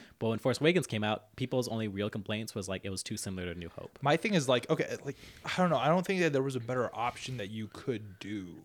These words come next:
Speaker 1: I think
Speaker 2: as
Speaker 1: it was kind of like, you need, 'cause I think, like,
Speaker 2: you
Speaker 1: J J
Speaker 2: need
Speaker 1: Abrams
Speaker 2: something
Speaker 1: ha-
Speaker 2: to f-, like,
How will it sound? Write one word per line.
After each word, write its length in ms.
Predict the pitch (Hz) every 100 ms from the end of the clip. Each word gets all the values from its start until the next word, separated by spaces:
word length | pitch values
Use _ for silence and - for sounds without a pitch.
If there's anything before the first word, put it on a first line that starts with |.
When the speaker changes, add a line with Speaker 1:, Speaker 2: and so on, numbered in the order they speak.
| -
Speaker 1:
I 100 | 135
think 200 | 127 247
Speaker 2:
as 40 | 202
Speaker 1:
it 60 |
was 100 | 175
kind 200 | - 160
of 100 | 156
like, 200 | 131 120
you 80 | 143
need, 200 | 165 208 -
'cause 160 | 151 165
I 40 |
think, 180 | 165 214
like, 80 | 156
Speaker 2:
you 60 |
Speaker 1:
J 40 | 170
J 60 | 214
Speaker 2:
need 100 | 247
Speaker 1:
Abrams 20 | 220 190
Speaker 2:
something 100 | 196
Speaker 1:
ha- 60 |
Speaker 2:
to 40 | 147
f-, 220 | 113 - -
like, 140 | 135